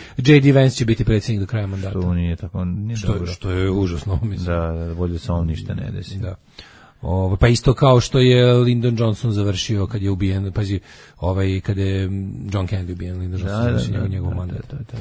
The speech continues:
Speaker 2: da.
Speaker 1: Ovaj, ja ću još, imaš još nešto? Imaš još nešto?
Speaker 2: Pa imam ono da je, mm,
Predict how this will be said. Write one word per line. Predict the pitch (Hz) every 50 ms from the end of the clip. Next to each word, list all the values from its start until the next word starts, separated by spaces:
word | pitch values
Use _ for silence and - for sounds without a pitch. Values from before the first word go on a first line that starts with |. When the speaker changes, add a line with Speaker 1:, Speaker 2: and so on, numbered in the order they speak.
| 107
Speaker 2:
da. | - 120 110 - - - _ -
Speaker 1:
Ovaj, | 92 95 101 101 101 101 101 98 95 98 101 101 98 98 95 95 95
ja | 101 104 98
ću | - - - 101
još, | 101 90 - -
imaš | 117 110 -
još | 120 131 -
nešto? | - 113 - - 110 - - - -
Imaš | 104 98 98 - -
još | - - 208 -
nešto? | _ _ - - 226 202
Speaker 2:
Pa | - - 247 247
imam | 247 240 240 233 220 190 143 120 110 107
ono | 104 104 98 95 98 101
da | 95 90 95 92
je, | 90 87 90 90 90 87 87 85
mm, | 82 85 82 - 71 76 78 67